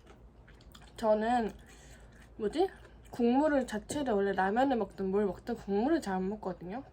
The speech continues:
그냥 건더기만 먹는 편이지. 그럴 때 좋은 것 같아요, 마라샹궈가. 근데 또 이게 마라탕 지점마다 다르겠지만 여기 마림소라였나? 어디였지, 이름이? 아무튼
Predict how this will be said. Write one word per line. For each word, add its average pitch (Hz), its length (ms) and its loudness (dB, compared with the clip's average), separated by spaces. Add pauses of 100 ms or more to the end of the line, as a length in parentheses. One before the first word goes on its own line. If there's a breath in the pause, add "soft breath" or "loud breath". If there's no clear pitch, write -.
그냥 202 160 -8
건더기만 226 640 0
먹는 185 300 -4
편이지. 214 460 -8 (280 loud breath)
그럴 330 360 2 (260)
때 330 420 4 (160)
좋은 233 240 0
것 202 60 2
같아요, 175 280 -8
마라샹궈가. 220 760 -4 (880)
근데 247 260 -2
또 262 160 6
이게 214 480 2 (400 loud breath)
마라탕 262 500 6
지점마다 285 600 2
다르겠지만 202 1040 -2 (200)
여기 285 680 2
마림소라였나? 208 1500 0
어디였지, 185 460 -4
이름이? 180 300 -8 (520 soft breath)
아무튼 185 480 -6